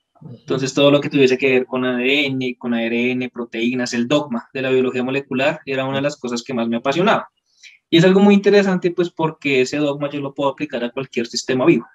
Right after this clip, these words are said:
Speaker 2: ¿sí? Lo único que cambio es cambiar, lo único que hago es cambiar el modelo biológico y la, la trama sigue siendo la misma. Eh, yo después de graduarme, eh, empecé a hacer mi maestría y empecé a trabajar en investigación como contratista.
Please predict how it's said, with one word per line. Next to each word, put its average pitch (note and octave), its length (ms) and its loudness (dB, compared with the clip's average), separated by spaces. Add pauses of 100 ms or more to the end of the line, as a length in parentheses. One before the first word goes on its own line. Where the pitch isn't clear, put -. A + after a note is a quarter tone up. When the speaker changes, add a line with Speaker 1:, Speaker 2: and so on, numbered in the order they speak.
(120)
Speaker 2:
¿sí? - 300 -4
Lo D3 160 -2
único C#3+ 260 -2
que D#3 140 -6
cambio C3+ 260 -2
es B2+ 80 0
cambiar, C3+ 560 -2 (260)
lo C#3+ 180 0
único D3 260 -2
que - 100 0
hago C#3+ 140 0
es C#3 120 -6
cambiar C#3+ 340 -6
el C#3 100 -4
modelo C3 300 -4
biológico C#3+ 580 -6 (460)
y D3+ 240 10
la, C3 680 4 (100)
la C#3 200 0
trama C#3 260 2
sigue C3+ 240 0
siendo B2 220 -2
la B2 140 0
misma. A#2+ 300 -4 (1160)
Eh, D#3+ 220 6
yo D#3+ 120 8
después E3+ 300 6
de G3 100 6
graduarme, F3+ 640 6 (480)
eh, C#3+ 180 -2
empecé C#3 300 -4
a - 20 -4
hacer C#3 140 -2
mi D3 100 0
maestría D#3+ 720 2 (800)
y D#3+ 140 0
empecé D#3+ 320 -2
a B2+ 60 -4
trabajar C#3+ 440 0
en C3+ 100 -6
investigación C#3+ 920 -4
como C#3 320 -4
contratista. - 640 -6